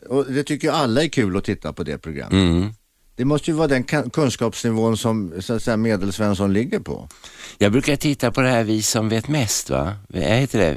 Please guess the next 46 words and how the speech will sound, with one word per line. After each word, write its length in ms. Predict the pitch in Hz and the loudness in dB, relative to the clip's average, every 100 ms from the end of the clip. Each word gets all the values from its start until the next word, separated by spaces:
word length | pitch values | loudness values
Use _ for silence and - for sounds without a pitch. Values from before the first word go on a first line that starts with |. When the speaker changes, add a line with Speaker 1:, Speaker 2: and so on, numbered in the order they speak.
| 53 | -4
Speaker 1:
Ja, 140 | 117 151 | -4 -2
men 100 | 165 | -2
jag 80 | |
pratar 260 | 160 160 160 | -2 -2 -2
om 80 | 156 | 0
Vi 120 | 156 | 0
i 40 | 151 | 0
femman. 400 | 165 147 156 127 | -2 -2 2 2
Speaker 2:
Ja, 240 | 139 165 | 2 0
Speaker 1:
Ja, 40 | |
Speaker 2:
ja. 200 | 151 120 | 0 -2
Speaker 1:
men 120 | 139 139 | -4 -8
så 60 | 151 135 - | -12 -12 -6
Speaker 2:
Men 400 | 135 151 135 139 | -2 -2 -2 0
du 80 | 151 | 2
menar 220 | 151 147 | 2 2
att 60 | 151 | 0
det 120 | 151 | -2
är 40 | |
kunskapsnivån? 880 | - 160 135 - 120 - 123 117 123 | 0 0 0 0 -2 0 0 0 2
Jag 140 | 139 | 0
tittar 260 | - 175 180 | -2 -2 -2
inte 140 | 165 | 0
så 120 | 135 170 | 0 -2
ofta 360 | - - 160 | -2 -2 -2
på, 220 | 143 135 | 0 -2
på 760 | - 127 113 110 104 98 78 71 | 0 2 4 6 6 4 2 0
Speaker 1:
Nej. 200 | 113 123 101 | 0 -2 2
Speaker 2:
Vi 280 | 113 104 | 4 4
i 60 | 101 | 2
femman, 480 | - 101 78 76 78 | 2 2 2 0 2
så 100 | 101 | 2
jag 120 | 101 | 2
tittar 260 | 127 120 110 | 2 2 2
på 120 | 117 | 2
Vi 160 | 117 | 2
som 200 | 107 117 | 2 2
vet 180 | 110 110 | 2 2
mest, 380 | 127 110 85 - | 2 2 2 0
och 80 | 98 | 0
det 120 | 110 | 0
tycker 300 | - 95 104 | -2 -2 2
jag 100 | 90 | 2
är 60 | 85 | 2
en 100 | 82 | -2
sådär 320 | 85 82 64 | 0 0 -2